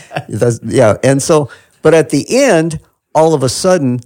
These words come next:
the, the wizard says to the scarecrow, "Why, you don't, you don't need a brain. I know a lot of people who aren't as smart as you. All you need is a diploma."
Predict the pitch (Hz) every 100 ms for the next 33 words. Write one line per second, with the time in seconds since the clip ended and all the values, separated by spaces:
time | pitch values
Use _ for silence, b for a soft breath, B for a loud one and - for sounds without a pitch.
0 | _ - 117 135 127 120 - - 117 117
1 | 110 107 190 135 123 110 - 123 113 -
2 | 117 101 - 131 120 117 95 95 95 98
3 | 98 139 294 226 202 - 127 127 240 117
4 | 101 113 98 87 185 151 123 185 104 98
5 | 90 208 262 - 117 107 90 117 147 123
6 | - 135 160 120 202 247 208 190 170 _
7 | 175 202 156 269 151 180 170 165 135 175
8 | - - 196 190 131 107